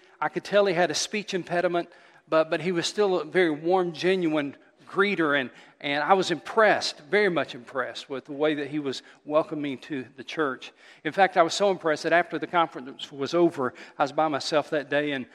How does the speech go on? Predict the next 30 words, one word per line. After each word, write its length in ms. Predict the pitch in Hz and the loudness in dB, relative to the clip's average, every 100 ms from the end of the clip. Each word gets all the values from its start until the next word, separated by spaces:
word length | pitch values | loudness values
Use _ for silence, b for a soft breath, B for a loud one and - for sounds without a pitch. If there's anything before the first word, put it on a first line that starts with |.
| B B | B B
as 140 | 139 | -2
I 60 | 143 | 0
was 260 | 135 135 | 0 -6
leaving, 320 | 147 170 147 143 | 0 0 0 -2
I 100 | 131 | -2
stopped 480 | - 175 160 156 | 0 0 0 -2
and 100 | 143 | -4
I 120 | 135 135 | -4 -2
said, 180 | 165 | -2
"I, 160 | 147 170 - | 0 0 0
I 140 | 180 190 | -2 -2
just 180 | 160 170 | -10 -6
want 140 | 165 143 | -4 -2
to 60 | |
thank 240 | 180 175 156 | -2 -4 -6
you 60 | |
for 60 | 120 | -2
what 180 | 151 143 | -2 0
you're 120 | 127 | -6
doing. 300 | 127 156 131 | -4 -4 -2
I 60 | |
really 280 | 143 143 180 | -4 0 0
appreciate 460 | 175 - 170 156 127 | 0 -2 -4 -4 -4
the 80 | 139 | -4
way 220 | 143 151 | -2 -2
that 180 | 139 147 | -6 -16
you've 120 | 127 | -6
welcomed 340 | 139 151 143 | -2 -2 -4
me 100 | 135 | -8
today. 360 | 127 131 135 | -8 -4 -2